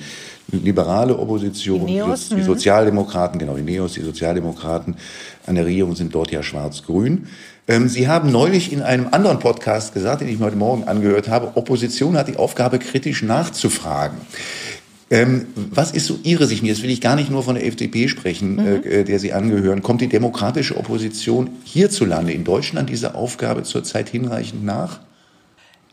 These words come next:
Speaker 2: Ich denke, es wird jetzt zunehmend besser.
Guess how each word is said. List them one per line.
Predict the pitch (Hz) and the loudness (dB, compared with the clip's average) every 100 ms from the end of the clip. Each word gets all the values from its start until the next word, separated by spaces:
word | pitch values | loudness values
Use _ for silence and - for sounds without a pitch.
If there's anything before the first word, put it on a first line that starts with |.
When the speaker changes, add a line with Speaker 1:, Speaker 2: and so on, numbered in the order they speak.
| _ | _
Speaker 2:
Ich | - | -2
denke, | 277 294 294 | 0 0 0
es | 233 226 | -2 0
wird | 220 254 | 2 0
jetzt | - 240 233 - | 0 -2 -2 -6
zunehmend | - 277 247 233 202 | -2 2 2 2 0
besser. | - 214 208 277 302 | 0 0 0 -2 -2